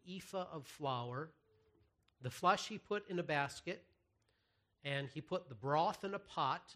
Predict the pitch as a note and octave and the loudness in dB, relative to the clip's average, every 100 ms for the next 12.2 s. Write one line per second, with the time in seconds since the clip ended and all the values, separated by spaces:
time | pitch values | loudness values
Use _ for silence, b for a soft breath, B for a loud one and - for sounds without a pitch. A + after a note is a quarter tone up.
0 | - B2+ A2+ C3 D3 E3+ G3 F3 F#3 - | -10 -8 -4 2 4 4 2 4 2 2
1 | F#3+ G#3+ A3 - D#3 C#3 C#3+ E3 E3+ E3+ | -4 -4 -6 -2 -2 -2 -4 -2 0 0
2 | G3+ - C#3+ E3 - b b b C#3+ B2 | -4 -2 -2 -2 -8 b b b -12 -8
3 | - E3 D#3+ G3 F#3 C3 A2+ A2+ - - | -4 0 2 0 -2 -8 -10 -14 -16 -20
4 | _ _ _ _ _ _ _ _ _ _ | _ _ _ _ _ _ _ _ _ _
5 | _ _ - C3+ D3+ E3 F3 F3 F3+ E3+ | _ _ -6 0 4 6 6 6 8 6
6 | E3+ - D#3+ D#3 C#3 - C3+ D3+ D#3 D#3 | 0 0 2 2 -2 -8 2 6 6 4
7 | C3 - G3 G3+ E3+ D3 C#3+ C3 C3 B2+ | 0 0 0 0 -2 -2 -2 -2 -2 -4
8 | B2+ - _ _ _ _ _ _ _ _ | -10 -16 _ _ _ _ _ _ _ _
9 | _ _ - D3+ - F3 - - D#3 E3 | _ _ -2 0 0 -6 -6 0 4 4
10 | F3 - - - - _ - B2 A#2+ C#3+ | 2 -6 -8 -10 -16 _ -12 -8 -2 -2
11 | D3 D3+ D3+ D#3+ - D3 C#3 - - - | 0 0 0 -4 -6 -4 -2 -4 -8 -8
12 | - | -8